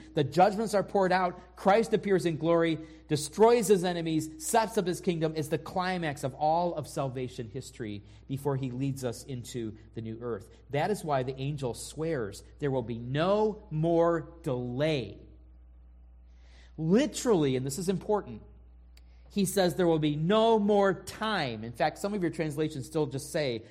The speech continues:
"No more time." And that word time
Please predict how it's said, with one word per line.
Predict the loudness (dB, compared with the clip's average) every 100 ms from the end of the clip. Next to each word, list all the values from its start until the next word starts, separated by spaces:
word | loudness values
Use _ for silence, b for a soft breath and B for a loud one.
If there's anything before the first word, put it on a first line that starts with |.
| B
"No | 0 2 2
more | 2 0
time." | -2 -6 -6 -8 -12 -20 _ _ _ _ _ _ b b b b b b b -4
And | 2
that | 4 4 6
word | 6 4 -2
time | -10 -8 -4 -2 -2 -4 -8